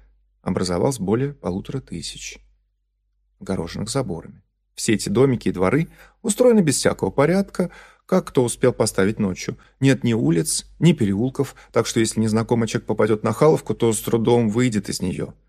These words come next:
Нахаловцы выбрали себе старосту – какого-то Кузьмича, имеют архитектора,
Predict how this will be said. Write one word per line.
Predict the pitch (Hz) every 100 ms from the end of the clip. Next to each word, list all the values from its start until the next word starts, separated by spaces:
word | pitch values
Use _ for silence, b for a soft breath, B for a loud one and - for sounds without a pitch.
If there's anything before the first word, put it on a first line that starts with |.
| _ _ _ _ -
Нахаловцы | 98 - 123 - - 107
выбрали | 104 117 107 101
себе | - -
старосту – | 107 - 90 104 - 131 131 b b b
какого-то | - 107 98 -
Кузьмича, | 113 107 113 - 101 117 - _ _
имеют | - 123 147 143
архитектора, | 139 131 - 107 107 - 127 131